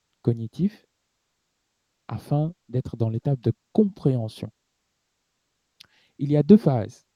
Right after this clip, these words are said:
dans l'apprentissage. Il y a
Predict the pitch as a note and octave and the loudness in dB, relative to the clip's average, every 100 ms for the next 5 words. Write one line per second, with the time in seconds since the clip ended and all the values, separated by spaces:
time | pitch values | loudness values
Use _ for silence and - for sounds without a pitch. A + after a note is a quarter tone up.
0 | _ _ A#2 A2 - A2 - G#2+ G2 - | _ _ -10 -8 -10 -16 -14 -12 -12 -14
1 | _ _ _ _ _ _ _ _ _ _ | _ _ _ _ _ _ _ _ _ _
2 | _ _ _ _ _ _ _ _ - C3 | _ _ _ _ _ _ _ _ 0 2
3 | C3 G2+ | 2 0